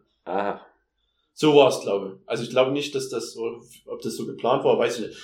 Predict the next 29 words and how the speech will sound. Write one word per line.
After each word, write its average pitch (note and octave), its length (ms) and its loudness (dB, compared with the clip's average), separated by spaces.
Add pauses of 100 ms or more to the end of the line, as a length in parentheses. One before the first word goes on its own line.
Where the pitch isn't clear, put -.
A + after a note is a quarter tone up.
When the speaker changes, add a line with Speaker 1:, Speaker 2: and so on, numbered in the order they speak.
(120)
Speaker 2:
Aber B2 140 -4
selbst D#3+ 240 6
wenn's E3+ 180 4
geplant C3+ 400 6
war, G#2+ 320 -2
das G#2 300 -8
ist C3+ 180 -10
halt C3 220 4
trotzdem C#3 380 -4
einfach B2 260 -4
nur A2+ 220 -4
ein A2 220 -10
Dick-Move A#2 400 -4 (320)
und A2+ 320 -12
einfach A2+ 180 -6
nur A2 120 -6
Scheiße. - 600 -4 (760)
Und C3+ 200 4
das C3+ 160 2
hat D#3 140 4
auch D3+ 140 2
nie D#3 180 -2
wieder D#3 220 2
unsere C#3+ 240 0
Freundschaft, C#3+ 520 -2
äh, C3 60 -6
repariert, A#2+ 880 -2
also G#2+ 180 -8
gerettet. - 520 -6